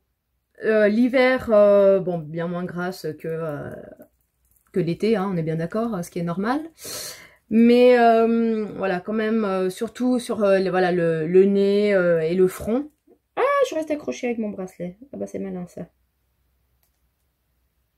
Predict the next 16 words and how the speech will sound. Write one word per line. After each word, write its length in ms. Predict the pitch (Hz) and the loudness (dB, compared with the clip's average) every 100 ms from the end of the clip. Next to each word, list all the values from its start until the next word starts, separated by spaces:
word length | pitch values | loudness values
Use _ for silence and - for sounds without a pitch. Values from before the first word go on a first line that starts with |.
| _ _ _ _ - | _ _ _ _ -6
Non, 60 | 403 427 440 440 440 440 440 453 440 427 403 415 427 427 | -2 0 2 0 0 -2 -2 -2 -4 -6 -8 -6 -2 0
non, 840 | 415 381 349 349 359 349 349 339 | 0 0 -2 -2 -2 -2 -4 -4
mon 160 | 339 349 | -2 -2
nouveau 340 | 359 370 359 - | 2 2 2 -2
pull. 840 | 381 330 320 302 294 285 - 440 480 _ _ _ _ _ _ _ _ _ _ _ _ _ _ _ _ _ _ _ - | -4 -2 0 0 0 0 -2 -4 -16 _ _ _ _ _ _ _ _ _ _ _ _ _ _ _ _ _ _ _ -6
Non, 960 | 302 269 262 262 254 254 240 240 254 - - | -2 0 0 2 2 0 -2 -4 -8 -12 -16
punaise, 1000 | - - - - - - - - - _ _ | -14 -12 -14 -16 -16 -18 -20 -20 -20 _ _
pas 120 | - - | -18 -16
vrai. 400 | - 190 196 _ _ _ _ _ _ _ _ _ _ _ _ _ _ _ _ 233 226 208 196 - - - _ _ _ _ _ _ _ _ _ _ _ _ _ _ _ | -14 -14 -14 _ _ _ _ _ _ _ _ _ _ _ _ _ _ _ _ -8 -8 -10 -16 -20 -20 -20 _ _ _ _ _ _ _ _ _ _ _ _ _ _ _
Eh 60 | - | -12
ben, 160 | 180 175 | -10 -8
je 40 | |
vais 60 | 170 | -6
enlever 220 | 208 247 | -4 -4
le 60 | |
bracelet. 520 | 208 180 180 185 214 | -4 -8 -8 -4 -4